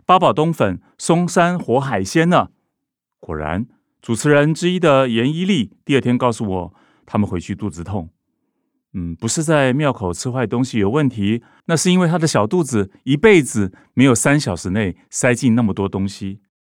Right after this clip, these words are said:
我可没说他小肚鸡肠哦。咦，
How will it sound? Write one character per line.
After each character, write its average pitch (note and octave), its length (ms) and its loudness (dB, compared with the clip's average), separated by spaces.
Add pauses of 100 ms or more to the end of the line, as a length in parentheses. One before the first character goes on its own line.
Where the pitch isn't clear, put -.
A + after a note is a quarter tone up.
(120)
我 G2+ 220 0
可 - 200 -8
没 E2+ 140 -2
说 G#2+ 180 -6
他 A2+ 360 -4
小 E2+ 340 -6
肚 A2 260 -6
鸡 A2+ 220 -8
肠 F#2 240 -4
哦。 A2+ 240 0 (920)
咦， C3+ 240 -6